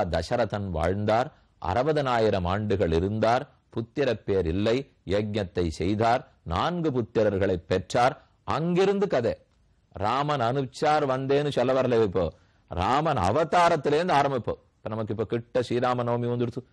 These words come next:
இன்னும் கொஞ்ச நாள்ல கொண்டாட போகிறோம். ஸ்ரீராமன் பிறந்தான்னாலே நவமி, புனர்வசு நட்சத்திரம், சைத்ரே நவமிகே திதௌ,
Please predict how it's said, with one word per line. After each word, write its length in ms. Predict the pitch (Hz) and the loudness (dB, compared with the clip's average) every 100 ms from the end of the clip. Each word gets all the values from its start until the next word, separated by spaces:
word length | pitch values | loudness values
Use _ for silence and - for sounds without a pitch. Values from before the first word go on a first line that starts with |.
| _ | _
இன்னும் 240 | - 107 | -6 -2
கொஞ்ச 180 | 107 107 | -2 2
நாள்ல 260 | 110 123 120 | 2 2 2
கொண்டாட 340 | 107 120 117 | 0 0 0
போகிறோம். 400 | 110 120 120 123 _ _ _ | 0 0 0 -2 _ _ _
ஸ்ரீராமன் 540 | - 110 98 117 127 107 | -4 0 0 0 -2 -2
பிறந்தான்னாலே 800 | 104 117 123 123 131 139 143 165 | 0 0 0 0 0 0 0 0
நவமி, 400 | 95 92 85 73 - | -2 -2 -2 -4 -10
புனர்வசு 520 | - 127 113 101 95 95 | -6 -2 0 -2 -2 -4
நட்சத்திரம், 600 | 90 - 120 104 131 135 - _ - | -4 -2 -4 -2 -4 -4 -10 _ -8
சைத்ரே 480 | 101 110 - 101 95 | -4 -4 -4 0 0
நவமிகே 580 | 85 101 113 107 90 95 85 | 2 0 0 -4 -2 -2 0
திதௌ, 320 | 117 117 156 | -2 0 -2